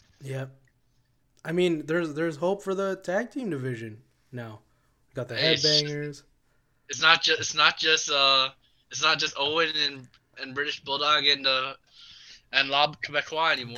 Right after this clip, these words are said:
Speaker 1: They're not
Speaker 2: so.
Speaker 1: Quebec.
Speaker 2: But hey, we, we get another tag team match later on tonight, man. They're, they're starting to s-, they're starting to show us that they got a tag division.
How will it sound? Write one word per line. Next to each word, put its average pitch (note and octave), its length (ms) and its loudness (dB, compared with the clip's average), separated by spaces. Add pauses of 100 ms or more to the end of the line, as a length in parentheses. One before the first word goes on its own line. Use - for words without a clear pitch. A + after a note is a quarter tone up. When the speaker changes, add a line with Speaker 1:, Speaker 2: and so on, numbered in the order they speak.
(120)
Speaker 1:
They're C#3 140 -2
not A#2 220 -6
Speaker 2:
so. D3+ 80 -10
Speaker 1:
Quebec. C3 240 -8 (2250)
Speaker 2:
But B2+ 80 0
hey, E3+ 300 8
we, D3+ 220 -4
we C#3+ 80 -6
get D#3+ 200 6
another D#3+ 280 0
tag D3+ 240 4
team D#3 120 -8
match D3+ 200 0
later C#3+ 200 0
on C#3+ 120 0
tonight, D#3 340 -2
man. C#3+ 300 -2
They're, C3 160 -2
they're C#3 160 -2
starting D3+ 440 2
to D#3 60 -4
s-, - 260 -4
they're B2+ 100 -12
starting C#3+ 460 -2
to D3+ 80 -4
show D#3+ 240 -2
us D#3+ 100 -4
that C#3+ 140 -4
they D3 100 0
got C#3 260 2
a C#3+ 60 0
tag D#3+ 300 0
division. C3+ 400 -6